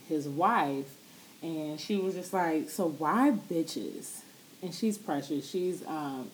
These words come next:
she's super cool. Um, he's actually a white guy. He happens to be white, as Amanda Seales would say. Um, and she is Arab. She's from Qatar. So, I mean,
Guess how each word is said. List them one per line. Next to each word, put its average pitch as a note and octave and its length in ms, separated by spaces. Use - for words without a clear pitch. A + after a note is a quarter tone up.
she's - 280
super C4+ 360
cool. D3+ 520
Um, D3+ 300
he's G3+ 240
actually E3+ 560
a E3+ 60
white D#3 380
guy. C#3+ 360
He G3+ 140
happens D#3+ 440
to E3+ 80
be C#3 180
white, C3 400
as C#3 400
Amanda C#3+ 380
Seales C3+ 340
would A#2+ 180
say. A#2 380
Um, C#3 640
and D3+ 320
she D3 480
is D#3 320
Arab. G#3 320
She's D3 220
from C#3+ 220
Qatar. D3+ 520
So, D3 460
I D3+ 60
mean, C#3+ 280